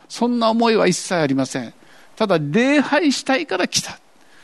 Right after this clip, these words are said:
ただ手ぶらでは良くないので、黄金、乳香、没薬、この世的にも最高のものを持って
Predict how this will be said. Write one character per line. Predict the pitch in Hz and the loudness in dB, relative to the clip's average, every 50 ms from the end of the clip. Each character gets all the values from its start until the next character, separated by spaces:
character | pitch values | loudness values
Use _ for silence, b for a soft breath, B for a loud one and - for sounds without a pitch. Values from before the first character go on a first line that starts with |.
| b b b b b b b - | b b b b b b b -4
た | 240 | -2
だ | 233 247 220 | -2 -2 0
手 | - 226 240 | 0 -2 0
ぶ | 262 294 | 2 2
ら | 302 302 | 0 2
で | 302 | 2
は | 277 240 220 196 190 | 2 2 2 4 2
良 | 220 269 | 2 0
く | 233 262 | 0 0
な | 220 220 226 240 | 0 0 0 -2
い | 247 | -2
の | 220 208 | -2 -2
で、 | 175 185 196 180 160 | 0 2 2 2 4
黄 | 151 170 208 254 262 247 | 4 6 6 6 4 4
金、 | 240 254 254 240 233 226 | 2 2 4 6 6 6
乳 | 226 240 247 240 | 6 6 6 4
香、 | 240 240 233 | 4 4 6
没 | 226 220 220 208 - - 240 | 6 6 2 2 0 -2 0
薬、 | 233 240 226 247 240 214 | 0 0 0 -4 -8 -4
こ | - - 226 | 0 2 4
の | 247 | 4
世 | 247 247 | 4 4
的 | 240 254 233 233 240 | 2 0 -4 -2 -2
に | 254 277 | 0 0
も | 311 294 226 | 2 2 0
最 | - - - - - - 277 269 | 0 -2 -2 0 0 2 0 0
高 | - - 277 277 | 0 0 2 2
の | 262 262 | 4 4
も | 254 254 254 | 4 4 4
の | 254 254 | 4 4
を | 233 | 4
持 | 214 214 220 | 2 0 0
っ | 214 | -4
て | - - - - 330 330 - | -8 -14 -8 -6 -4 -4 -6